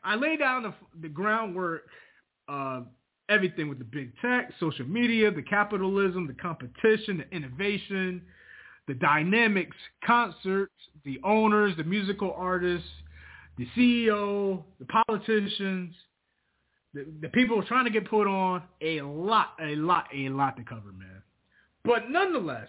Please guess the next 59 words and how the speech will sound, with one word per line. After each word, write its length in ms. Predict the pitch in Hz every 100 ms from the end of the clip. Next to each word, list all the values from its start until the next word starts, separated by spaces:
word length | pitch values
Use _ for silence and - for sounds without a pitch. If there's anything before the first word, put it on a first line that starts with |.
| -
man, 300 | 117 113 120 _ _ -
this 140 | 208 240
is 160 | 240 196
the 180 | 208 226
episode 520 | 233 170 - 170 151
of 120 | 139
Azul 480 | 143 135 190 190 151
Unfiltered. 520 | 147 - 190 190 165
I 80 | 151
hope 180 | 185 170
you 80 | 151
enjoyed 340 | 143 180 175
it. 100 | 156
Please 200 | 202 190 147
gi-, 260 | 180 165 151
give 160 | 170 196
it 80 | 156
a 100 | - 180
share. 340 | 180 175 170 - - _ -
Uh, 140 | 113 110 - - -
send 180 | 190 185
me 180 | 180
a 40 | 131
message. 500 | 165 190 185 185 160
Leave 160 | 151 135
your 100 | 120 -
thoughts 300 | 185 170 143
in 80 |
the 100 | 135 -
comments 300 | 175 175 170 160
on, 320 | 143 139 139
on 100 | 135
the 60 | 127
pages 680 | 123 180 180 180 160 165 156 _ _ - -
on 120 | 131 131
what 120 | 131
you 60 | 123
thought 280 | 190 190 160
on 380 | 143 135 127 123 _
what 200 | 131 165
I 100 | 156
had 180 | 143 170
to 80 | 139 -
say, 200 | 185 165
on 200 | 143 127
what 140 | 185
I 160 | 170 147
heard, 480 | 151 202 175 147 147
what, 220 | 143 143
from 100 | 147
the 60 | -
sending. 240 | 226 175
But 120 | 175
don't 260 | 294 311 208
take 140 | 269 214
my 180 | 247
word 300 | 254 170 147 -
for 160 | 147
it. 120 | 143